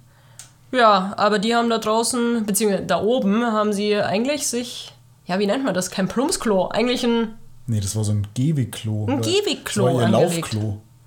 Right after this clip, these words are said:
Speaker 1: Ja,
Speaker 2: Ja,
Speaker 1: ist quasi
Speaker 2: Laufklo.
Speaker 1: einfach mal so ein praktisches Klo. Einfach mal so vorbeigehen, zack.
Speaker 2: Die Leute, der denken bestimmt, das ist ultra dreckig bei uns, weil, wenn wir Ratten haben.
Speaker 1: Nein, nein, das ist ja nur auf dem Dachboden.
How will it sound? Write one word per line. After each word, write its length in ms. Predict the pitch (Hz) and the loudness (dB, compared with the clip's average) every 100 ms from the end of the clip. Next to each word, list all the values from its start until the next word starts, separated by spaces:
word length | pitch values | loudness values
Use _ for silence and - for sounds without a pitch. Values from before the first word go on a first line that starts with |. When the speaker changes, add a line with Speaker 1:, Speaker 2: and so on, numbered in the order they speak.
| - - - - | -20 -20 -12 -2
Speaker 1:
Ja, 120 | 392 | 0
Speaker 2:
Ja, 60 | |
Speaker 1:
ist 120 | 233 - | 0 2
quasi 220 | 277 277 | 2 4
Speaker 2:
Laufklo. 60 | 269 | 2
Speaker 1:
einfach 180 | 294 262 | 2 2
mal 140 | 277 | 2
so 360 | 269 269 269 269 - 214 | 2 2 2 0 -6 -4
ein 60 | |
praktisches 540 | 220 330 330 214 196 - | 0 -2 0 -2 -2 -2
Klo. 160 | 185 | 0
Einfach 220 | 214 269 | 0 2
mal 120 | 285 262 | 2 2
so 160 | 262 247 | -2 -4
vorbeigehen, 460 | - 226 240 220 - | -2 2 2 0 0
zack. 140 | - | 0
Speaker 2:
Die 60 | 113 | 2
Leute, 240 | 117 139 139 | 2 0 0
der 100 | 135 | 2
denken 220 | 139 131 | 2 2
bestimmt, 260 | 131 147 | 2 0
das 60 | 127 | 0
ist 140 | 127 - - | -2 -4 0
ultra 420 | 160 196 190 156 | 2 2 2 -2
dreckig 340 | 135 165 - | -2 -2 -4
bei 100 | 117 | -4
uns, 280 | 123 127 123 | 0 0 0
weil, 240 | 123 123 117 | 0 2 2
wenn 200 | 123 117 | 2 2
wir 160 | 117 117 | 2 0
Ratten 280 | - 107 | -2 -2
haben. 280 | 104 107 113 - - - | -2 -2 -6 -8 -20 -10
Speaker 1:
Nein, 300 | 185 180 170 | -4 -2 0
nein, 240 | 175 190 208 | 2 2 2
das 120 | 185 | 2
ist 40 | |
ja 100 | 196 | 2
nur 180 | 190 196 | 2 2
auf 80 | 185 | 2
dem 120 | 190 | 2
Dachboden. 600 | 214 - - 170 160 160 | 0 -2 -4 -4 -2 -4